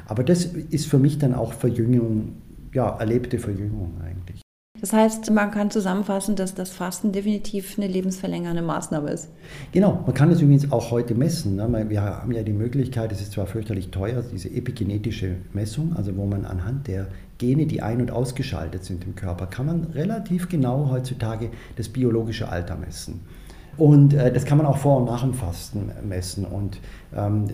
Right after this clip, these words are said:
Speaker 1: das verbessert sich auch, also jetzt nicht um zehn Jahre oder so, aber um zwei bis drei Jahre schon.
Speaker 2: Tatsächlich, nach einer Einheit, sage ich
Speaker 1: Ja,
Speaker 2: mal,
Speaker 1: genau.
Speaker 2: Heilfasten, kann
Speaker 1: Das,
Speaker 2: man schon merken.
Speaker 1: das bleibt natürlich auch nicht für ewig, ne? Wenn man danach natürlich wieder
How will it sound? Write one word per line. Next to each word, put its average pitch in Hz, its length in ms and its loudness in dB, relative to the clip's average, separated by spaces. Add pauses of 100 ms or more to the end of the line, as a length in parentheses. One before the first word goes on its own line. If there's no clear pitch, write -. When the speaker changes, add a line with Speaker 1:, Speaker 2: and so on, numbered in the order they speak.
Speaker 1:
das 104 300 -4
verbessert 127 520 0
sich 107 260 -6
auch, 123 280 -2
also 85 180 -8
jetzt 90 220 -14
nicht 101 120 -8
um 92 140 -4
zehn 117 300 0
Jahre 123 360 0
oder 110 160 -2
so, 113 160 -2
aber 95 360 -6
um 95 340 -6
zwei 90 260 -4
bis 98 200 -6
drei 90 180 -8
Jahre 87 320 -6
schon. - 140 -12 (440)
Speaker 2:
Tatsächlich, 254 440 2
nach 208 120 2
einer 233 580 0 (180)
Einheit, 214 520 6
sage 196 220 0
ich 190 80 -8
Speaker 1:
Ja, - 100 2
Speaker 2:
mal, 190 140 0
Speaker 1:
genau. 190 120 -2
Speaker 2:
Heilfasten, 190 520 2
kann 202 160 2
Speaker 1:
Das, 240 80 6
Speaker 2:
man 233 100 4
schon 208 200 -2
merken. 165 360 -2
Speaker 1:
das 143 140 6
bleibt 156 260 6
natürlich 143 300 8
auch 143 100 6
nicht 175 160 8
für 160 120 4
ewig, 143 560 4
ne? 120 180 -2
Wenn 131 140 4
man 127 160 6
danach 123 360 4
natürlich 123 360 2
wieder 117 320 2